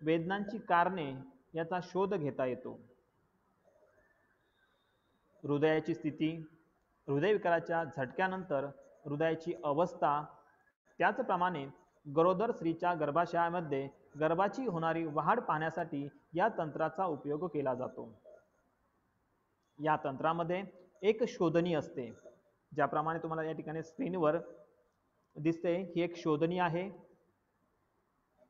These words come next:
व एक विशिष्ट द्रव वापरला जातो.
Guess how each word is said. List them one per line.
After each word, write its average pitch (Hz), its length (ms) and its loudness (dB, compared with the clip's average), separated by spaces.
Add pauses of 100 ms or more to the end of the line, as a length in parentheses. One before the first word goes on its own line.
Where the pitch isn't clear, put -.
(220)
व 190 100 4 (120)
एक 226 200 2
विशिष्ट 196 480 -2 (600)
द्रव 190 400 4
वापरला 147 400 6
जातो. 123 500 -2